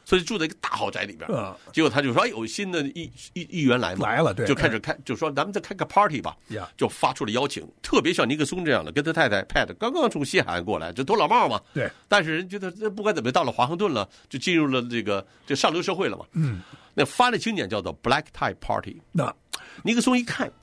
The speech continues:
Speaker 2: 嗯。
Speaker 1: Black Tie，黑领带 Party。
Speaker 2: 对。
Speaker 1: 他就找了一个黑领带。
Speaker 2: <laughs>
Speaker 1: 然后呢，就正公公正正地就系上了，然后穿上他一套深色-，深蓝色这次啊，没有米黄色。从来在尼克松的照片就看不见米黄色的西装，因为他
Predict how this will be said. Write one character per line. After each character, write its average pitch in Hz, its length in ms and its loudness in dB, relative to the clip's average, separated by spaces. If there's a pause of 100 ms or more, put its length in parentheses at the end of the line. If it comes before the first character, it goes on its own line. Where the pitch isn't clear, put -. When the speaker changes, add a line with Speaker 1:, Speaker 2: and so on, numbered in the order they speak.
Speaker 2:
嗯。 175 260 -2 (400)
Speaker 1:
Black 220 280 6 (100)
Tie， 226 320 0
黑 - 400 2
领 131 240 -4
带 175 180 2
Party。 90 340 -8 (140)
Speaker 2:
对。 - 260 -2
Speaker 1:
他 160 120 2
就 160 100 2
找 - 160 -2
了 - 60 -12
一 92 40 -12
个 95 60 -6
黑 123 140 -6
领 95 180 -8
带。 107 120 -8
Speaker 2:
<laughs> - 60 -16 (760)
Speaker 1:
然 127 180 6
后 170 200 2
呢， 147 120 2
就 143 160 0 (300)
正 175 200 4
公 262 180 2
公 233 100 2
正 202 120 2
正 156 40 0
地 107 80 -6
就 120 160 -2
系 185 160 2
上 90 160 -6
了， 76 100 -10 (220)
然 117 100 4
后 127 80 0
穿 160 140 0
上 127 80 -4
他 143 100 -2
一 175 80 -8
套 139 220 -2
深 202 180 2
色-， 170 200 -8
深 - 180 -4
蓝 160 140 4
色 185 120 4
这 151 140 2
次 139 80 0
啊， 123 180 4 (140)
没 131 100 4
有 190 80 6
米 147 140 0
黄 131 180 2
色。 160 160 2 (800)
从 156 300 0
来 143 140 6
在 127 200 0
尼 110 140 -2
克 117 80 -4
松 127 160 -4
的 117 60 -2
照 107 120 2
片 98 160 -4
就 90 120 -6
看 - 180 -2
不 95 80 -6
见 95 220 -4
米 95 160 -4
黄 92 180 -4
色 107 100 -6
的 87 120 -8
西 85 160 -10
装， 78 180 -6 (120)
因 104 160 0
为 107 100 2
他 101 180 4